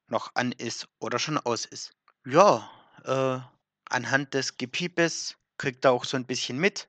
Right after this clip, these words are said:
wie schnell das Ganze abläuft. Und für all jene, die jetzt sagen, dass sie den Sprachmodus Signaltöne nicht brauchen, gibt's 'ne Mini-Erweiterung, die den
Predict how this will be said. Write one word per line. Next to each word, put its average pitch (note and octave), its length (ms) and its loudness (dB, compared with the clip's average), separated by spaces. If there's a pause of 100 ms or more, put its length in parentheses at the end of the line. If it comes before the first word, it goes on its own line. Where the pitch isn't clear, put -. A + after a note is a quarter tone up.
wie C3 120 -2
schnell B2+ 280 0
das B2 180 -6
Ganze A2 380 -4
abläuft. E3+ 600 4 (400)
Und C3+ 480 6
für C3+ 260 4
all A#2+ 120 0
jene, B2+ 440 -2
die - 120 -8
jetzt A#2 180 -8
sagen, A#2 480 0 (320)
dass A2 220 -8
sie A#2+ 100 -8
den A2 380 -8 (260)
Sprachmodus - 920 -6
Signaltöne G2+ 880 -6
nicht D3+ 360 -8
brauchen, D3+ 500 2 (400)
gibt's - 340 -6
'ne G2+ 300 -12 (220)
Mini-Erweiterung, C3+ 1120 0 (340)
die A#2 140 -8
den A2 340 -8